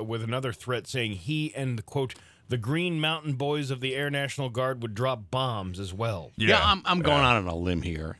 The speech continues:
Speaker 3: and I'm, uh, I'm sensing an attitude problem. Am I the only one feeling that?
Speaker 1: Yeah,
Speaker 2: Well,
Speaker 1: I, I think
Speaker 2: yeah.
Speaker 1: so.
Speaker 3: May have a little chip on his shoulder?
Speaker 1: He needs to go to charm school. That's no way to talk to a police
Speaker 3: No,
Speaker 1: officer.
Speaker 3: it is not. It's very disrespectful.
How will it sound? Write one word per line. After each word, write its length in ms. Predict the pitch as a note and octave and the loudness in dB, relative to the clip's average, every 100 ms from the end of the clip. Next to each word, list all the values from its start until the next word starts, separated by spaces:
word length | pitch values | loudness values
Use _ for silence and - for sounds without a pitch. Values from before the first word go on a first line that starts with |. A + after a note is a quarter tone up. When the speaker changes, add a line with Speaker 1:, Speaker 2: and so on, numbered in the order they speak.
| - | 2
Speaker 3:
and 160 | A2+ A2+ | 4 4
I'm, 360 | C#3 D3+ C3 | 4 6 6
uh, 400 | A2 G2+ F2+ E2+ - | 6 4 4 0 0
I'm 280 | A#2 E3 G3+ | 6 8 8
sensing 880 | - - - C3 B2+ - A#2 G2+ G2 | 4 0 2 2 2 2 2 2 -2
an 160 | F2 F2 - | -8 -8 2
attitude 640 | G#2 G#2+ G2 - G2 E2 | 6 6 4 0 0 -2
problem. 460 | - F#2+ D#2 E2 D#2 | 0 0 0 -4 -4
Am 140 | F#2+ | 4
I 160 | B2 F3 | 4 6
the 100 | F3 | 4
only 180 | F3+ F#3 | 4 2
one 240 | E3+ F3 | 2 2
feeling 380 | - E3 E3+ F3 | 2 2 2 2
that? 200 | F3 F3 _ _ _ _ - | 2 0 _ _ _ _ 2
Speaker 1:
Yeah, 120 | C3 | 8
Speaker 2:
Well, 380 | A#3+ F#3+ D3 D3 | 10 10 10 8
Speaker 1:
I, 120 | B2+ | 6
I 40 | B2+ | 2
think 100 | F3+ | 4
Speaker 2:
yeah. 180 | D3+ - | 4 4
Speaker 1:
so. 60 | |
Speaker 3:
May 320 | B2 C3+ C#3+ B2+ | 6 6 6 6
have 240 | B2+ C3 | 6 4
a 40 | C3 | 4
little 200 | C3 A#2 | 0 0
chip 280 | - D#3 C#3+ | 2 2 4
on 60 | |
his 100 | C#3+ | 2
shoulder? 380 | - C#3+ D3 C#3+ _ _ _ _ _ _ _ | 4 4 6 2 _ _ _ _ _ _ _
Speaker 1:
He 80 | G#3+ | -8
needs 240 | D4 A#3+ | -6 -4
to 80 | C#3 | -4
go 120 | B2 | -2
to 100 | A2+ | -4
charm 500 | - - A#2 B2+ C3+ | -4 -4 -2 -4 -4
school. 380 | A#2 - D#2+ C2+ - - | -8 -8 -12 -12 -20 -10
That's 200 | C#3 D3 | -8 -4
no 140 | E3 C3 | -2 -2
way 140 | A2 | -2
to 60 | F2 | -6
talk 260 | - A2 - | -4 -4 -4
to 100 | D#2+ | -8
a 40 | |
police 320 | - G2 C3 | -6 -4 0
Speaker 3:
No, 220 | A#2+ D#3 B3+ | 4 6 8
Speaker 1:
officer. 100 | G#3 | 8
Speaker 3:
it 80 | A#2+ | 6
is 140 | A#2 A2+ | 4 4
not. 200 | D3 E3 | 2 2
It's 100 | F#2+ | 4
very 300 | C#3 A3+ D3+ | 6 8 6
disrespectful. 760 | G#2 - G2 - B2+ - - | 4 0 -2 2 2 2 -6